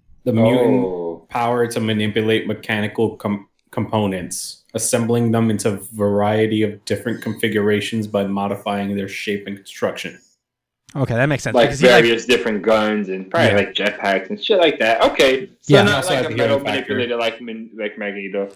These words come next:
Speaker 2: Oh, that as well.
Speaker 3: Yeah.
Speaker 2: Cool.
Speaker 1: He also has the healing factor, yeah.
Speaker 3: I remember that, like, he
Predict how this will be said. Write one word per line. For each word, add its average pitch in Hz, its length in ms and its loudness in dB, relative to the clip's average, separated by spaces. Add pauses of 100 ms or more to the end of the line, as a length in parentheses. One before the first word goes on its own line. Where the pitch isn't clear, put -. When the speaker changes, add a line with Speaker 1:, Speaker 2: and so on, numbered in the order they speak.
(160)
Speaker 2:
Oh, 95 420 4
that 95 220 -2
as 85 160 -14
well. 78 260 -10
Speaker 3:
Yeah. 117 180 2
Speaker 2:
Cool. - 100 -8
Speaker 1:
He 107 140 -4
also 95 260 -4
has 98 100 -10
the 98 80 -14
healing 95 220 -10
factor, - 260 -14
yeah. 87 260 -12 (120)
Speaker 3:
I 135 100 6
remember 131 400 6
that, 120 220 0
like, 107 280 -8
he 113 260 -12